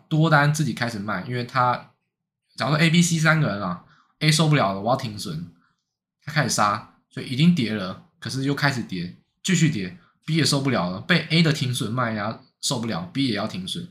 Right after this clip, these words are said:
C 受不了了，他原本可以承受风险，承受比较大，但是 A 停损，再加 B 停损，他也受不了了，C 也要停损。其实多杀多就来自于说大家都持有多单，大家都很看好，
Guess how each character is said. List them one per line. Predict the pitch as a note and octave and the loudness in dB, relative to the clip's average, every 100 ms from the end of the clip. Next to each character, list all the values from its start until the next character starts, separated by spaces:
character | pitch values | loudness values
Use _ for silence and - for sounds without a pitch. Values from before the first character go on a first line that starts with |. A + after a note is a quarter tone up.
| - _ _ | -18 _ _
C | - F3+ | -4 0
受 | F#3+ F#3 | 2 4
不 | E3 | 6
了 | C3+ G2 | 4 2
了， | F#2 G#2 - _ | -2 -10 -18 _
他 | - | -2
原 | E3+ | 2
本 | E3 C3 - _ _ | 2 0 -4 _ _
可 | E3+ | -2
以 | |
承 | D#3 A#2 | 0 -2
受 | B2 D3+ | 0 0
风 | C#3 C3+ | 0 -4
险， | C3+ G#2+ | -4 -6
承 | A2+ | -6
受 | C3+ | -6
比 | G2+ | -6
较 | G2+ | -6
大， | - F2 - - - - | -6 -6 -10 -20 -20 -6
但 | D#3+ | -4
是 | D#3 | -2
A | D#3+ E3 | 0 0
停 | B2 A2+ | -2 -6
损， | B2 G2 | -6 -6
再 | C#3+ | -4
加 | C3+ | -2
B | C#3 C3+ C#3 | -2 -4 -4
停 | A#2 G#2 | -6 -8
损， | - F2 F2 - _ | -8 -8 -10 -16 _
他 | - | -2
也 | B2 | 0
受 | A2 B2 | -2 -2
不 | A#2 | -2
了 | F2 | -4
了， | D2+ | -6
C | - C#3+ | -6 -2
也 | A#2 | -2
要 | F#2+ | -4
停 | - - | -8 -10
损。 | - D2+ - _ _ _ - | -10 -12 -16 _ _ _ -6
其 | G#3+ | -2
实 | |
多 | G3+ A3 | 0 2
杀 | G#3+ | 2
多 | G#3 | 2
就 | G#3 F3 | 2 2
来 | G#2 | 2
自 | G#2+ | -2
于 | B2+ | -4
说 | G#2+ A#2+ | -4 0
大 | C3+ | 2
家 | C#3+ | 2
都 | |
持 | D3 C3+ | 0 -2
有 | F#2 | -6
多 | G2 G2 | -8 -8
单， | G2 B2 | -10 -2
大 | D#3+ | 2
家 | E3+ | 4
都 | F3 | 2
很 | |
看 | - A#2 F#2 | 2 -8 -10
好， | - | -12